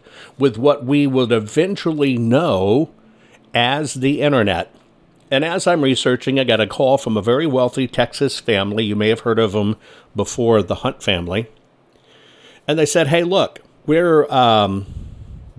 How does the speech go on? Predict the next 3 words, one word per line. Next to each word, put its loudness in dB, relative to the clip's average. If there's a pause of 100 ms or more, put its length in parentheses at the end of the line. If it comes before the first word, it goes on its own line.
(160)
doing 2 (960)
a -2
funding -2